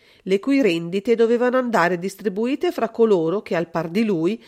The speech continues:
avevano ricevuto dal cielo questo dono poco gradito.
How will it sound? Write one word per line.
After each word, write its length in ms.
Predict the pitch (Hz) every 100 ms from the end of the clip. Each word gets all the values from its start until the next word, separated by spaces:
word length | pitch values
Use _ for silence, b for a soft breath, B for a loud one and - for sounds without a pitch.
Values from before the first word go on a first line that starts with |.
| B
avevano 440 | - 202 277 247 208
ricevuto 560 | 214 - 269 220 196
dal 220 | 165 170 175
cielo 400 | - 208 233 269
questo 360 | 208 196 -
dono 340 | 185 196 226 269
poco 260 | 190 208
gradito. 680 | 208 208 175 139 - 175 -